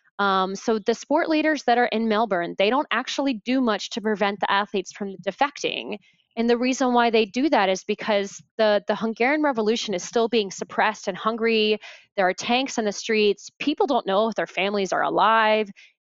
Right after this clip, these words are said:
they don't know what sport is gonna look like. They don't know what the communist state is gonna look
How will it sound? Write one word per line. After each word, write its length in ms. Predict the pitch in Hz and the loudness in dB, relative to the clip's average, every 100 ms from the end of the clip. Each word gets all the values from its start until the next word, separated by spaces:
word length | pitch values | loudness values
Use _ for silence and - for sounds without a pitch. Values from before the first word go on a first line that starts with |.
| 196 | 0
they 80 | 269 | 2
don't 160 | 349 214 | 2 4
know 300 | 214 240 254 196 | 4 6 4 2
what 120 | - | -4
sport 380 | - - 294 330 | -8 0 2 2
is 140 | 330 | 0
gonna 220 | 302 277 269 | 0 2 2
look 120 | 262 | 4
like. 200 | 254 254 | 2 4
They 140 | 202 | 0
don't 120 | 190 180 | 0 -2
know 100 | 165 | -4
what 60 | 165 | -4
the 80 | - - | -6 -6
communist 300 | 165 160 - | -6 -6 -4
state 220 | 220 247 | 0 0
is 120 | 247 | 0
gonna 220 | 214 202 | -2 -2
look 100 | 185 | 0